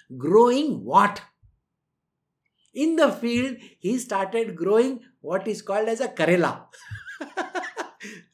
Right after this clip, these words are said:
It is called bitter gourd. Now, bitter gourd is a thing which is used in most of the Ayurvedic medicines.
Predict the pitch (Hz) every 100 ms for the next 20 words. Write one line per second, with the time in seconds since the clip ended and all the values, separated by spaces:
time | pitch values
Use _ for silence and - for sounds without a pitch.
0 | - 277 226 269 - 311 240 - 220 294
1 | 277 226 233 180 131 123 - _ _ _
2 | _ _ - - - 247 180 311 - 339
3 | 240 254 247 254 330 - 226 190 226 226
4 | - 262 302 233 226 247 196 170 220 285
5 | 240 214 247 233 - - 127 156 247 277
6 | - 214 208 277 - 185 240 330 302 311
7 | 320 311 254 247 254 - 254 208 170 -
8 | - -